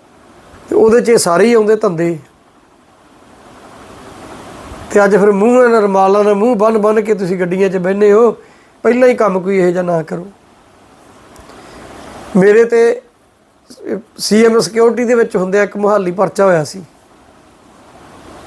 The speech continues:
ਮੈਂ ਤਾਂ ਪਹਿਲੀ ਵਾਰੀ ਵਾਹ ਪਿਆ ਸੀ ਮੇਰਾ ਇਸ ਅਫਸਰ ਨਾਲ ਵੀ ਚਲੋ ਸਾਡੇ ਇਲਾਕੇ ਦਾ, ਮੈਂ ਥੋੜ੍ਹੀ ਬਹੁਤੀ ਇਹ ਤੋਂ ਮਦਦ ਲੈਣ ਵਾਸਤੇ। ਮੈਂ ਕਿਹਾ, "ਸਰ, ਵੀ ਚਲੋ, ਵੀ ਕਸੂਰ ਤਾਂ ਹੈ ਨਹੀਂ ਸੀਗਾ, ਅਚਾਨਕ ਵਾਪਰੀ ਘਟਨਾ ਨੂੰ ਤੁਸੀਂ, ਇਹਨਾਂ ਨੇ ਘਟਨਾ ਬਣਾ ਦਿੱਤੀ,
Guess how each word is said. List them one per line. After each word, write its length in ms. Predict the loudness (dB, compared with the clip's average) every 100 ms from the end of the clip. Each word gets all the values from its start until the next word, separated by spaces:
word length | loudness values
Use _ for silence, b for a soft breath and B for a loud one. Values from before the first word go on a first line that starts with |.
| -20 -20 -20 -18 -16 B B B -4
ਮੈਂ 140 | 0 2
ਤਾਂ 100 | 2
ਪਹਿਲੀ 300 | 2 2 4
ਵਾਰੀ 220 | 4 4
ਵਾਹ 220 | 2 2
ਪਿਆ 220 | 2 0
ਸੀ 140 | 0 -2
ਮੇਰਾ 200 | 0 0
ਇਸ 160 | 0
ਅਫਸਰ 260 | -2 -4 -4
ਨਾਲ 220 | -2 -2 -6 B B B -4
ਵੀ 60 | 0
ਚਲੋ 160 | 2
ਸਾਡੇ 280 | 2 2 2
ਇਲਾਕੇ 380 | 2 0 0 0
ਦਾ, 280 | 2 0 -4 b b b _ -2
ਮੈਂ 140 | 0
ਥੋੜ੍ਹੀ 240 | 2 2
ਬਹੁਤੀ 260 | 4 2 2
ਇਹ 100 | 0
ਤੋਂ 300 | 2 0 0 -8 -12
ਮਦਦ 380 | -4 -2 0 2
ਲੈਣ 260 | 2 2 2
ਵਾਸਤੇ। 380 | 2 0 -2
ਮੈਂ 140 | -2 0
ਕਿਹਾ, 120 | 0
"ਸਰ, 180 | 0 -2
ਵੀ 120 | -2
ਚਲੋ, 360 | -2 -2 -2 -6 B B B B B B B -2
ਵੀ 180 | -2 -4 -2
ਕਸੂਰ 340 | 0 2 2
ਤਾਂ 220 | 0 0
ਹੈ 120 | 2 2
ਨਹੀਂ 140 | 0
ਸੀਗਾ, 440 | -2 -2 0 0 -4 _ _ -4
ਅਚਾਨਕ 380 | 0 2 2 0
ਵਾਪਰੀ 440 | 0 -2 -2 -2
ਘਟਨਾ 380 | -2 -2 0 -2
ਨੂੰ 120 | -2
ਤੁਸੀਂ, 300 | -6 -6 -2
ਇਹਨਾਂ 160 | 0 0
ਨੇ 80 |
ਘਟਨਾ 320 | 0 0 0 2
ਬਣਾ 240 | 2 0
ਦਿੱਤੀ, 340 | 0 -4 -6